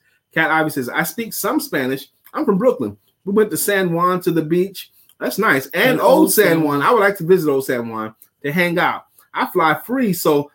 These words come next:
Speaker 1: I'll come and visit you in P R for sure. Thank you. Come and, and what's up? How you get to fly free? What's that? What kind of perk is that for life?
Speaker 2: <laughs>
Speaker 1: I fly free? What? I would love that perk. Let's go to the top, baby.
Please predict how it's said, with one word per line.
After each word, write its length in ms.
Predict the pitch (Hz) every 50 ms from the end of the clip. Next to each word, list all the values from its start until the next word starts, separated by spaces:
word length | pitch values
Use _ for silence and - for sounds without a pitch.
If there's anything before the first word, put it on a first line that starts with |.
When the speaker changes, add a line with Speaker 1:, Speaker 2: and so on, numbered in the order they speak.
| _ _ -
Speaker 1:
I'll 180 | 151 196 196
come 240 | 196 - 190 180 175
and 140 | 160 147 143
visit 260 | 165 180 180 160 147
you 120 | 156 156 151
in 80 | 143 143
P 160 | - 160 160
R 180 | 147 139 143
for 80 | - 127
sure. 400 | 120 - 190 180 143 113 101 - _ _ _ _ _ -
Thank 260 | 214 277 349 - -
you. 140 | 214 185 165
Come 220 | - 226 214 220
and, 100 | 202 196 - - _ -
and 100 | 233 240 262
what's 160 | 403 392 -
up? 140 | 440 370 294
How 220 | 302 277 311 370 392
you 140 | 392 392
get 140 | 349 370 294
to 80 | 302 262
fly 280 | - 294 247 240 233
free? 420 | - - 208 233 254 349 330 240 202
What's 220 | 233 359 - -
that? 340 | - 202 294 - - - - - 294 - _ _ _ - -
What 260 | 214 220 254 - -
kind 140 | 349 302 226
of 100 | 202 -
perk 300 | - - 262 277 - -
is 160 | 208 190 165
that 260 | 190 302 294 - -
for 80 | - 196
life? 500 | 196 240 254 269 254 156 156 311 294 -
Speaker 2:
<laughs> 340 | - 311 349 415 359 294 -
Speaker 1:
I 120 | - 311 320
fly 400 | - 240 196 208 240 254 - -
free? 300 | 208 226 277 392 392 320
What? 320 | 185 202 262 466 494 494 - - - - - - _ _ _ -
I 120 | - - 302
would 140 | 233 208 202
love 220 | 254 330 302 175
that 180 | 190 208 - -
perk. 300 | - 185 156 151 151 - _ _ _ _ _ _
Let's 140 | - 214 208
go 140 | 202 233 214
to 100 | - 208
the 80 | 185 175
top, 260 | - 185 147 98 113
baby. 300 | 139 131 123 120 120 120